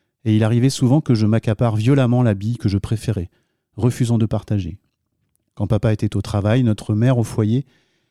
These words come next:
était plutôt contente de nous voir jouer aux billes ensemble. Papa, cependant, qui jetait sur nos jeux un regard patriarcal, était perturbé par ce qu'il voyait.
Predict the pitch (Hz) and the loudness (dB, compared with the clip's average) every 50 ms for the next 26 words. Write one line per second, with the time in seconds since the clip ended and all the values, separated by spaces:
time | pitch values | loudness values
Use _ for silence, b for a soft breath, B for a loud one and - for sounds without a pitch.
0 | _ _ _ 113 107 - 123 - - - 147 - - 165 156 - 143 127 110 - | _ _ _ -4 -2 0 -2 -2 0 -2 -2 2 2 0 2 2 0 0 0 2
1 | 135 143 147 - - 113 113 110 104 107 101 101 104 110 120 123 113 104 104 104 | 2 2 2 0 0 0 0 2 2 0 0 0 0 0 0 0 -2 -2 -2 0
2 | 107 104 123 135 135 - _ _ _ _ _ _ _ _ - 110 104 101 113 120 | 0 2 2 0 0 -4 _ _ _ _ _ _ _ _ -4 -4 -2 0 0 0
3 | 123 120 - - 110 101 - - - 90 87 85 85 87 82 - - _ _ _ | 0 0 0 -2 -2 -2 -2 -4 -4 -4 -4 -4 -4 -6 -6 -8 -12 _ _ _
4 | _ _ _ _ _ _ _ _ _ _ _ _ _ _ _ - 120 107 - 120 | _ _ _ _ _ _ _ _ _ _ _ _ _ _ _ -2 -2 -2 0 0
5 | 123 135 127 - - 110 - 117 107 104 113 131 147 - _ _ _ _ _ _ | 0 0 0 0 -2 -2 0 0 0 2 2 0 -2 -4 _ _ _ _ _ _
6 | _ _ _ _ _ _ _ _ - 110 110 117 110 - 151 147 - - 123 110 | _ _ _ _ _ _ _ _ -2 0 0 0 2 0 -2 -2 0 0 0 2
7 | 113 110 107 110 127 135 123 110 101 104 110 101 120 110 - - 107 - - 123 | 2 2 2 2 2 2 2 2 2 0 0 0 0 0 0 -2 -4 -4 -2 -2
8 | 117 107 101 - - 110 110 113 135 131 B B B B B - 110 - - - | -2 -2 -2 -2 -2 0 0 2 0 -2 B B B B B -2 -2 0 0 0
9 | 117 117 - 139 135 - - - 139 120 117 110 127 120 110 - _ - 104 - | 0 2 0 -2 -2 -2 -4 -4 -4 -2 0 0 0 0 0 -4 _ -8 -8 -8
10 | - - 98 - 101 98 98 101 98 90 95 101 | -8 -10 -8 -8 -6 -4 -2 -2 0 -2 -2 -6